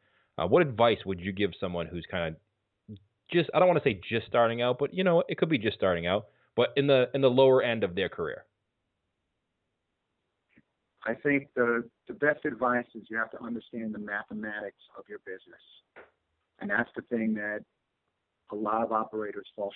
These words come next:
Speaker 2: short on, is they're, they're so involved in their love of pizza making because it's, I'm sure you know, it's a,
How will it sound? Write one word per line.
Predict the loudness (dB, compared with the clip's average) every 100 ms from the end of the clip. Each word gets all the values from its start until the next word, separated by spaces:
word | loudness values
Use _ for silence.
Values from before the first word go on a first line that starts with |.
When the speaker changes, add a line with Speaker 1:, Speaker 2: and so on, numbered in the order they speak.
| -8
Speaker 2:
short | -8 -8
on, | -12
is | -14 -14
they're, | -12 -12 _ _ _ _
they're | -8 -8 2
so | 6 6
involved | 4 0 0 2 0 -4 -12
in | -10 -8
their | -8 -8
love | -6 -4 -4 -8
of | -20 -18 -14
pizza | -12 -12
making | -12 -12 -14 -18
because | -12 -12 -8
it's, | -10 -12 _ _ _ _ _
I'm | -12 0
sure | 4 4
you | 4
know, | 4 4
it's |
a, | 2